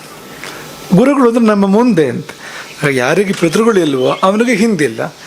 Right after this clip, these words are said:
ಯಾರಿಗೆ ಗುರುಗಳು ಇಲ್ವೋ ಅವನಿಗೆ ಮುಂದೆ ಇಲ್ಲ, ಯಾರಿಗೆ, ಆ, ದೇವರಿಲ್ವೋ ಅವನಿಗೆ ಒಳಗಿಲ್ಲ. ಹಿಂದಿಲ್ಲದ, ಮುಂದಿಲ್ಲದ, ಒಳಗಿಲ್ಲದ.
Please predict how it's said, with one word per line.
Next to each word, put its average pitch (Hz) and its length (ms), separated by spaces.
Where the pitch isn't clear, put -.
ಯಾರಿಗೆ 226 280
ಗುರುಗಳು 214 420
ಇಲ್ವೋ 143 220
ಅವನಿಗೆ 208 280
ಮುಂದೆ 196 360
ಇಲ್ಲ, 120 340
ಯಾರಿಗೆ, 220 640
ಆ, 180 160
ದೇವರಿಲ್ವೋ 160 760
ಅವನಿಗೆ 214 520
ಒಳಗಿಲ್ಲ. 202 760
ಹಿಂದಿಲ್ಲದ, 175 640
ಮುಂದಿಲ್ಲದ, 156 640
ಒಳಗಿಲ್ಲದ. 139 840